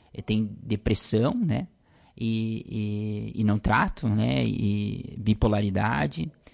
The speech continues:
é, esquizofrenia e também o uso, é, de substâncias, né?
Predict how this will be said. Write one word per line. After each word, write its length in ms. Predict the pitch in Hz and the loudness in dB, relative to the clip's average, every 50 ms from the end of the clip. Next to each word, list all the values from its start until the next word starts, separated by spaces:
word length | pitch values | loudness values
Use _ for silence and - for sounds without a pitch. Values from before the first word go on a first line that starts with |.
| _ _ _ _ _ _ - | _ _ _ _ _ _ -10
é, 1000 | - - 107 107 107 104 101 104 104 104 104 104 104 104 101 104 107 110 107 110 - - - | -6 -2 -2 0 0 0 -2 -2 -2 -2 -2 -4 -4 -4 -4 -6 -6 -8 -8 -10 -12 -12 -8
esquizofrenia 1000 | - - - - 117 110 117 104 - 135 110 104 101 104 113 131 147 160 165 160 - | -6 -4 -2 -2 0 2 2 2 2 2 2 4 4 2 2 0 0 0 -2 -2 -4
e 80 | 127 | -2
também 340 | - - 117 113 117 117 123 | 0 0 2 2 2 2 2
o 60 | 127 | 2
uso, 240 | 127 123 - 135 120 - - | 0 -2 -2 -4 -6 -4 -4
é, 440 | - 107 107 104 101 101 101 101 101 - - - | -2 -2 0 0 0 0 0 -2 -4 -6 -8 -12
de 640 | - - - 110 107 107 107 104 104 104 101 101 101 - | -12 -8 -4 -2 -2 0 0 0 -2 -2 -4 -4 -6 -8
substâncias, 720 | - - 120 117 - - - 127 131 127 - - 107 101 | -8 -6 -6 -4 -4 -2 0 2 2 0 0 -4 -4 -2
né? 140 | 107 107 113 | -2 -4 -4